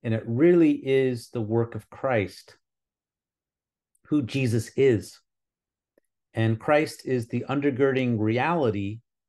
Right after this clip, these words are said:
um, which, which determines everything for us, which only makes sense given the early Christian understanding, the proclamation of Jesus as the King. Um,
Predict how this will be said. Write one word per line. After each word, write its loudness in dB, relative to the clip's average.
um, -2
which, -4
which -6
determines 0
everything 0
for -4
us, -8
which -2
only 4
makes 2
sense -2
given 2
the 2
early 2
Christian -2
understanding, -2
the -6
proclamation 0
of -4
Jesus -6
as -2
the -12
King. -2
Um, 0